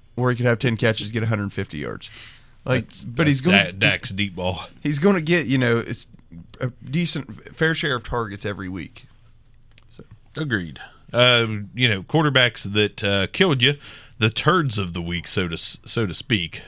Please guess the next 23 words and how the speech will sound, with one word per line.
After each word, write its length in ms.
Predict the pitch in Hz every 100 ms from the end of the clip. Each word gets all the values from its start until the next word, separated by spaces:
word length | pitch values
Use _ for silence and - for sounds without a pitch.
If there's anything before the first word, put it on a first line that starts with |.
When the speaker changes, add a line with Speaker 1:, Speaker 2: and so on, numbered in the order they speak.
| -
Speaker 2:
Uh, 360 | 98 98 95 87
Marcus 360 | 294 269 -
Mariota, 500 | 247 226 175 247 220
surprise, 520 | - 104 - 113 101 -
surprise, 580 | - - 92 107 147 - - - - - -
didn't 180 | 107 107
really 180 | 95 87
do 160 | 92
much 260 | 90 90 -
for 200 | 92 95
you, 120 | 127
but 240 | 98 92 - - _
poop 180 | - 95
in 80 | 80
your 120 | 85
eyes. 280 | 87 170 - - - - - -
Uh, 300 | 117 120 117
that 240 | 92 214
was 100 | 131
terrible. 420 | - 110 151 92 82
I 100 | 131
wish 180 | 127 -
I, 180 | 113